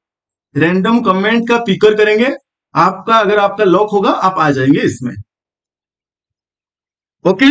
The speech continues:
ये video में इतना था। और एक जो मेरा course है, ये course का जो पुराना course है उस, उसको हम लोग update कर दिए। ये वाला course जो है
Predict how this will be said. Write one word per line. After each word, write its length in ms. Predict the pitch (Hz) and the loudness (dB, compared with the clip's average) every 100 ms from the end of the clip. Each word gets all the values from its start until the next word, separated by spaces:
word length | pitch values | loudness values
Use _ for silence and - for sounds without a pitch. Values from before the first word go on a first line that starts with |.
| - - _ _ 180 | 0 -6 _ _ -2
ये 120 | 233 | 2
video 240 | 220 240 | 2 2
में 120 | 254 | 4
इतना 240 | 226 - 233 | 2 2 0
था। 140 | 240 277 - | 2 0 0
और 120 | - 233 | 0 0
एक 160 | 240 | 2
जो 160 | 220 226 | 0 2
मेरा 140 | 240 254 | 2 0
course 360 | 254 208 240 226 | 2 2 2 0
है, 100 | 143 - - _ | -2 -2 -12 _
ये 60 | 202 214 | -4 2
course 240 | 208 233 | 2 2
का 100 | 247 | 0
जो 100 | 247 | -4
पुराना 340 | 247 214 226 262 | 0 2 2 2
course 260 | 233 220 233 | 0 2 2
है 60 | |
उस, 280 | 277 208 - | 0 -2 -2
उसको 320 | 226 208 - | -2 -2 0
हम 120 | 233 226 | 2 2
लोग 140 | 262 | 2
update 360 | 185 170 220 233 | 0 2 2 2
कर 100 | 196 | 2
दिए। 260 | 175 233 339 - _ - | 2 2 0 -8 _ 2
ये 120 | 208 | 2
वाला 160 | 220 233 | 2 0
course 240 | 208 214 214 | 0 2 2
जो 160 | 220 | 2
है 160 | 214 | 2